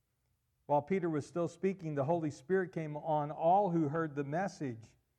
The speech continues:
The circumcised believers who had come with Peter were astonished that the gift of the Holy Spirit had been poured out on the Gentiles.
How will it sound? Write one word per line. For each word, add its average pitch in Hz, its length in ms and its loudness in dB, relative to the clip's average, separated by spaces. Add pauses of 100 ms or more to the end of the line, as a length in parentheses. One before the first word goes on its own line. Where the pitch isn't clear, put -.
(340)
The 160 120 2
circumcised 185 800 4
believers 185 480 2
who 180 80 4
had 165 160 0
come 196 220 0
with 165 180 -2
Peter 214 320 2
were 180 220 4
astonished 226 760 2 (300)
that 180 180 4
the 175 100 4
gift 240 360 4
of 180 160 2
the 165 120 6
Holy 220 340 6
Spirit 233 440 4
had 196 240 4
been 180 160 0
poured 240 460 6
out 220 440 4
on 208 240 6
the 185 140 6
Gentiles. 165 1000 4